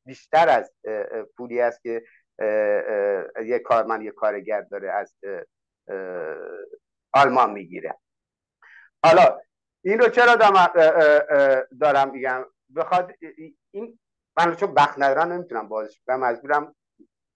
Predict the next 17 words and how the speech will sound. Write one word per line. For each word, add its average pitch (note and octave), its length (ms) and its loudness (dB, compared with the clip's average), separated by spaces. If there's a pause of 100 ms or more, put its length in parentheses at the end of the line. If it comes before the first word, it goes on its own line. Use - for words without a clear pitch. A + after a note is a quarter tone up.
(140)
کوتاهش C3+ 320 -2
بکنم B2+ 520 -8
و B2 200 0 (260)
گم C3 220 -2
می‌شه. G2 340 -20
من D3 160 -4
<laughs> D3 80 -16
بذارید، E3+ 840 -6
بذارید D#3+ 300 -2
دوستان، C3+ 340 -6 (520)
دوست، C3+ 380 -12
اه، B2+ 160 2
دوستان C3 380 -2
صحبت A#2+ 440 0
بکنن، G#2+ 460 -10
اگر A2 320 -2
نه B2 200 -2